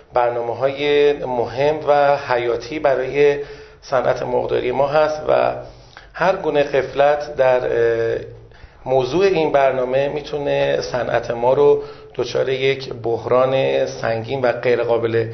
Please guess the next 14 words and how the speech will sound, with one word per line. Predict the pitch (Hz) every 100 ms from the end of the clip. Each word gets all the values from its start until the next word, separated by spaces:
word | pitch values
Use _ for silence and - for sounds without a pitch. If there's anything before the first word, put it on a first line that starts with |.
| - - -
جبرانی | - 127 117 131 123 110 - -
بکنه. | - 117 - - - - - - - -
اه، | 147 143 143
در | - - 170 180 202
این | 208
برنامه، | 196 190 190 185 185 185 180 185
اه، | 139 135 131
چون | 127 165 165 135
موضوع | 135 139 127 165
برنامه | 175 135 123 120 120
در | 123 123
خصوص | 104 - - - 151 151 151 151 - - -
آنفولانزای | 131 123 135 127 120 131 135
پرندگان | 135 123 117 113 120 120 139 156